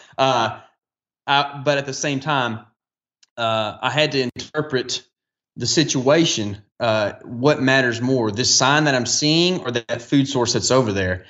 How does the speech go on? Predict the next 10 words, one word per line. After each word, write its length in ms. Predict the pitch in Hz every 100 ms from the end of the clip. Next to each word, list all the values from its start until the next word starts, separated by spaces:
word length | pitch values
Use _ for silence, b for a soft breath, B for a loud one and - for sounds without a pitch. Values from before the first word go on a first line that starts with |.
| B B
And 320 | - 123 120 -
I 100 | 139
think 260 | 139 294 294
that 100 | 151
what 200 | 160 185
was 160 | 156
going 260 | 147 151 139
on 400 | 123 104 98 107 - _ _ _
is 220 | 131 107
that, 460 | 123 120 117 117